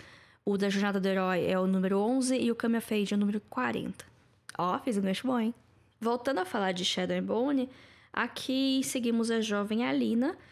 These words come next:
que não tem uma idade revelada, mas tudo leva a crer que ela tenha uns dezoito, vinte anos no máximo.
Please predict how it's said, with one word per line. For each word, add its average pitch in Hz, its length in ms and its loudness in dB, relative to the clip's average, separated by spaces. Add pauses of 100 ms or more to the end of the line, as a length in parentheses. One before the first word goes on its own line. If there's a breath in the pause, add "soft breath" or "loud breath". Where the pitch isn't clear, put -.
(140 loud breath)
que 233 240 -2
não 233 220 2
tem 277 260 0
uma 311 140 0
idade 190 320 0
revelada, 202 560 0
mas 226 240 0
tudo 247 240 -2
leva 254 260 0
a 226 60 -2
crer 214 180 -2
que 214 140 -6
ela 220 140 0
tenha 233 300 0
uns 202 440 0
dezoito, 180 500 -2
vinte 175 300 -4
anos 185 160 -4
no 196 100 2
máximo. 190 720 -2